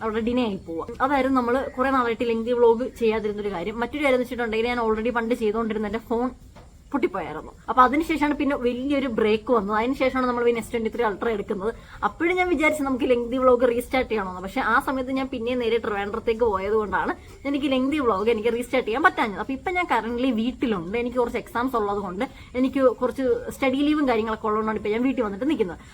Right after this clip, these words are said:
അപ്പം ഇത് കഴിഞ്ഞിട്ട് <laughs> അപ്പൊ ഈ ഒരു ബ്രേക്കിൽ ഞാൻ വിചാരിച്ചു ഫ്രീ ആവുന്ന സമയത്തൊക്കെ ഇനി കുഞ്ഞു കുഞ്ഞു lengthy vlog ആണെങ്കിലും നമുക്ക് എടുത്തിടാം, അല്ലെങ്കിൽ എന്റെ ചാനൽ ഡെഡ് ആയി പോകും, gents.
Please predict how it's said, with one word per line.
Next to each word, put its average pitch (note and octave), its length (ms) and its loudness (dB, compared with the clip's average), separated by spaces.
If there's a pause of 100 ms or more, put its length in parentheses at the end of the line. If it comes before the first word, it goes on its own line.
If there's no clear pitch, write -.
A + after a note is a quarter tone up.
(180)
അപ്പം D4 380 -2
ഇത് D#4 140 0
കഴിഞ്ഞിട്ട് D#4 720 2 (100)
<laughs> B3 520 -2
അപ്പൊ A#3 140 -4
ഈ F#4+ 160 4
ഒരു F#4 160 10
ബ്രേക്കിൽ C#4 640 2 (180)
ഞാൻ C#4 160 -2
വിചാരിച്ചു C4 540 2
ഫ്രീ C#4 120 -2
ആവുന്ന C4 180 0
സമയത്തൊക്കെ A#3 420 -2
ഇനി A#3+ 100 -2
കുഞ്ഞു D4+ 280 -2
കുഞ്ഞു E4 260 -2
lengthy A#3 340 0
vlog B3 180 4
ആണെങ്കിലും A3 420 -2 (400)
നമുക്ക് B3+ 240 2
എടുത്തിടാം, B3+ 460 -2
അല്ലെങ്കിൽ A#3+ 300 2
എന്റെ B3+ 120 0
ചാനൽ A#3 420 0
ഡെഡ് A3 300 0
ആയി F#3 100 -2
പോകും, F3 240 -10
gents. - 260 -12